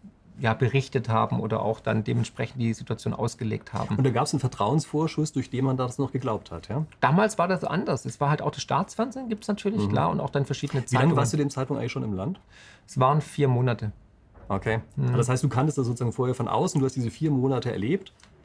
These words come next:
Speaker 2: Das ist klar, da
Speaker 1: Weil,
Speaker 2: hat man natürlich erstmal keine besonders lange Historie, das heißt, du hast auch keine Änderungen oder irgend sowas wahrnehmen können, ja?
Speaker 1: Nee, minimal, minimal, nee.
Speaker 2: Mhm.
Speaker 1: Also ich hab das Land kennengelernt,
Speaker 2: Mhm.
Speaker 1: ich hab in der Stadt gelebt, ich bin rumgelaufen, ich hab viele Menschen kennengelernt und ich hab mich dann schon richtig wohlgefühlt, wollte auch dann länger bleiben eigentlich und dann
Speaker 2: Mhm.
Speaker 1: wurd's dann doch ein bisschen kürzer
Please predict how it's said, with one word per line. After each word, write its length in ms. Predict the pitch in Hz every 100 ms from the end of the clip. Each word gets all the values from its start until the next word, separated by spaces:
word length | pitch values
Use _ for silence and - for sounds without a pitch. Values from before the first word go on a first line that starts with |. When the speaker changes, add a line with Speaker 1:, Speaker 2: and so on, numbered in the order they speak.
| -
Speaker 2:
Das 140 | 127
ist 40 | 117
klar, 140 | 120
da 60 | 110
Speaker 1:
Weil, 40 |
Speaker 2:
hat 60 | 127
man 80 | 123
natürlich 140 | 127
erstmal 220 | 127 123 113
keine 220 | 123 131
besonders 260 | 120 123
lange 180 | 120 120
Historie, 380 | 110 - 123 135
das 140 | 127
heißt, 160 | 120 113
du 40 | 117
hast 120 | 117
auch 60 |
keine 240 | - 117 -
Änderungen 360 | 147 135 110 98
oder 120 | 92
irgend 160 | 101
sowas 200 | 98 92
wahrnehmen 360 | 95 87 90 90
können, 220 | 87 80 87
ja? 180 | 104 139 - -
Speaker 1:
Nee, 440 | 139 120 110 113
minimal, 760 | 113 123 147 127 107 110 120 107
minimal, 600 | 113 113 110 110 110 104 -
nee. 140 | 113 104
Speaker 2:
Mhm. 100 | 120
Speaker 1:
Also 120 | 123
ich 60 | 117
hab 80 | -
das 120 | -
Land 220 | 135 131
kennengelernt, 500 | 143 160 156 147 135
Speaker 2:
Mhm. 40 | 123
Speaker 1:
ich 80 |
hab 80 | 131
in 80 | 127
der 60 | 117
Stadt 220 | 143 -
gelebt, 280 | 143 139 135
ich 80 | -
bin 120 | 131
rumgelaufen, 540 | 139 156 139 135 131
ich 60 | 123
hab 120 | 120
viele 260 | - 139 135
Menschen 340 | 135 151 151
kennengelernt 640 | - 131 131 127 127 131 - - - -
und 160 | 131
ich 100 | 120
hab 120 | 131 139
mich 80 |
dann 120 | 127 127
schon 100 | 127
richtig 300 | 135 143 117
wohlgefühlt, 600 | 123 156 156 - 135 -
wollte 240 | 135 131
auch 120 | 117
dann 140 | - 113
länger 240 | 120 160
bleiben 360 | 151 135 135 139
eigentlich 520 | 135 135 131 139 135
und 100 | 131
dann 100 | 120
Speaker 2:
Mhm. 40 | 123
Speaker 1:
wurd's 140 | 127
dann 100 | 123
doch 100 | 113
ein 20 | -
bisschen 220 | 135 127
kürzer 460 | - 202 - 151